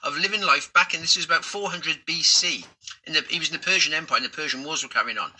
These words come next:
He actually wrote a detailed histories of what was going on in, in, in his Persian Empire at that time.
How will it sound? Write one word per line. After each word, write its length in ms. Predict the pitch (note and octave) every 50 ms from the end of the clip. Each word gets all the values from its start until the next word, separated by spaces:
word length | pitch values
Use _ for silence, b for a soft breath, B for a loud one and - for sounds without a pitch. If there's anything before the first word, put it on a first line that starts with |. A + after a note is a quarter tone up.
| B B B B B
He 60 | F#3
actually 220 | A3 - - -
wrote 160 | A3 G#3+ F#3+ G3
a 60 | E3+
detailed 640 | G3+ A#3+ A3+ - G#3 G#3 G3 F#3+ G3 F#3+ F3+ - - -
histories 760 | - - - B3 - - - - C#3+ A#2+ - - - - B B B B B
of 140 | - F#3+ E3
what 120 | F#3+ A3+ A#3
was 120 | A#3+ A3
going 260 | - A3 G3 F#3 E3+
on 180 | D#3+ D#3+ E3+ F3
in, 80 | F3 F3 - F#3
in, 200 | F#3 F3+ F3 - _ _
in 180 | F#3+ F#3 F3+ F3+
his 400 | F3+ F#3+ F#3 F#3 - - - - _ _ _ -
Persian 260 | - - C3+ - -
Empire 260 | G#3+ - - - C#3+ C#3+
at 40 |
that 160 | C#3+ C#3 - -
time. 340 | - F#3+ G3 F3 - -